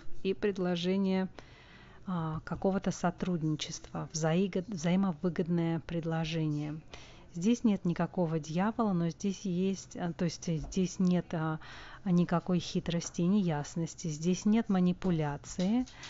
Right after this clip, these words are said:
похоже, что человек в самом деле старается вам помочь каким-то образом,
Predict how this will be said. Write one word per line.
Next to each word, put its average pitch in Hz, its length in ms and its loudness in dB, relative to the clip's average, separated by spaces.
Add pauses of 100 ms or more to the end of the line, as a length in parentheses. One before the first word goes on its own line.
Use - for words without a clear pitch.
(360)
похоже, 196 580 4
что 185 300 0
человек 170 760 0
в - 60 -12
самом 180 480 2
деле 160 320 0
старается 170 680 -2
вам 160 260 0
помочь 196 520 2
каким-то 160 500 -2
образом, 147 640 -4